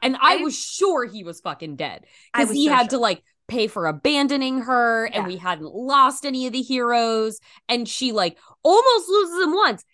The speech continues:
Speaker 1: He's, like, on the, they are, like, literally a bridge burns down. They're on either side of this chasm. It's like a, "Ah!" And she, like, has to run, and he can't get across.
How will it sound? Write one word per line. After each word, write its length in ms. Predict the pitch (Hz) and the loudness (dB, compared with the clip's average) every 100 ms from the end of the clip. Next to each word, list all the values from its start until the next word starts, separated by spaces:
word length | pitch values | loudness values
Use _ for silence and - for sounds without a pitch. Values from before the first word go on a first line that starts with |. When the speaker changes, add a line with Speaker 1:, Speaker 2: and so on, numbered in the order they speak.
| _ | _
Speaker 1:
He's, 280 | - 330 320 | -6 -2 -2
like, 240 | 359 320 - - | 0 -2 -4 2
on 260 | 269 349 330 | 6 6 4
the, 200 | 285 226 _ _ | -2 -4 _ _
they 480 | 190 269 339 349 339 - - | -4 -2 0 -2 -4 -8 -2
are, 180 | 254 220 214 | -2 -2 -6
like, 200 | 247 233 | -4 -4
literally 460 | 277 330 311 269 | -2 -2 -2 -4
a 100 | 233 | -4
bridge 480 | 202 185 226 254 175 | -4 -4 -2 -2 -6
burns 460 | 185 180 233 208 175 | -8 -6 -4 -6 -4
down. 500 | 220 254 185 160 156 _ | 0 0 0 -4 -10 _
They're 220 | 180 226 | -8 -4
on 180 | 254 226 - | -2 -4 -6
either 260 | 233 254 | -10 -8
side 240 | 269 254 240 | -6 -4 -4
of 60 | 220 | -4
this 140 | 226 | -10
chasm. 680 | - 233 247 208 185 165 170 _ _ - | -6 -2 -2 -2 -4 -4 -8 _ _ -12
It's 160 | 240 247 | -8 -6
like 120 | 262 | -4
a, 180 | 254 - | -4 2
"Ah!" 680 | 554 622 605 571 508 403 - | 6 6 8 6 4 2 0
And 200 | 277 262 | 0 0
she, 240 | - 262 | -2 -4
like, 160 | 247 220 | -2 -4
has 240 | 214 220 - | -4 -6 -4
to 100 | 208 | -8
run, 440 | 185 240 240 196 | -2 2 2 0
and 140 | 190 196 | -6 -12
he 80 | 214 | -10
can't 220 | 247 214 | -8 -6
get 100 | 202 | -8
across. 600 | - 285 294 208 175 - | -4 2 4 4 2 -6